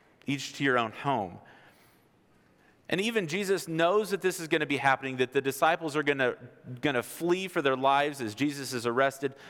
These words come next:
They're gonna run away and leave him. Yet he's not alone, but he, he knows this, and he still spends all of this time. We're talking about the final, Jesus' final discourse. Like, all of this is teaching time with his disciples,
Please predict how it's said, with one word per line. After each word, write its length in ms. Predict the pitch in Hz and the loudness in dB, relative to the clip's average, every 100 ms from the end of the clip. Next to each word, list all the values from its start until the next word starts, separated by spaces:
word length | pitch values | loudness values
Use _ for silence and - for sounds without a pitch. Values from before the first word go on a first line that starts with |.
| - | -2
They're 80 | 143 | 0
gonna 200 | 147 135 | 0 0
run 260 | 131 165 | 2 2
away 540 | 196 160 117 110 113 117 - - - - - | 2 4 4 4 2 -2 -12 -20 -20 -20 -4
and 220 | 127 131 | 0 0
leave 240 | 135 147 113 | 0 0 0
him. 300 | 101 101 95 - _ _ _ _ _ _ - | -2 -4 -10 -20 _ _ _ _ _ _ 0
Yet 140 | 139 | 2
he's 120 | 147 135 | 2 2
not 220 | 165 175 | 2 2
alone, 420 | 135 151 127 127 - - | 0 0 0 -4 -8 0
but 120 | 165 | 2
he, 140 | 185 147 | 2 -2
he 140 | 180 | -2
knows 440 | 175 175 220 202 147 | 2 2 2 0 2
this, 360 | 120 123 - - - - | 2 2 -4 -16 -20 -4
and 160 | 180 | -2
he 80 | 190 | 0
still 580 | - - 208 208 185 - | -4 -4 -2 0 0 -2
spends 380 | - - 202 175 | -8 -2 -2 -2
all 300 | - 208 254 | 0 2 2
of 100 | 220 | 0
this 220 | 214 - | 0 0
time. 440 | - 196 131 90 - - _ _ _ | 0 0 0 -4 -16 -20 _ _ _
We're 80 | 165 | 2
talking 260 | 220 226 | 4 4
about 200 | 202 165 | 4 2
the 80 | 156 | 2
final, 320 | - 175 180 143 127 | 2 2 2 -4 -2
Jesus' 320 | 180 175 151 | 0 0 2
final 240 | 180 170 | 2 2
discourse. 520 | 131 175 - 139 120 | 0 -2 0 0 2
Like, 120 | 127 - | 0 2
all 180 | 160 240 | 2 2
of 80 | 175 | -2
this 200 | 156 135 | -4 -4
is 100 | - | -6
teaching 320 | 190 180 160 | -6 -4 -2
time 240 | 151 151 | 0 0
with 100 | 143 | 0
his 120 | 127 107 | -4 -6
disciples, 640 | 117 - 147 151 113 | -4 2 2 2 -2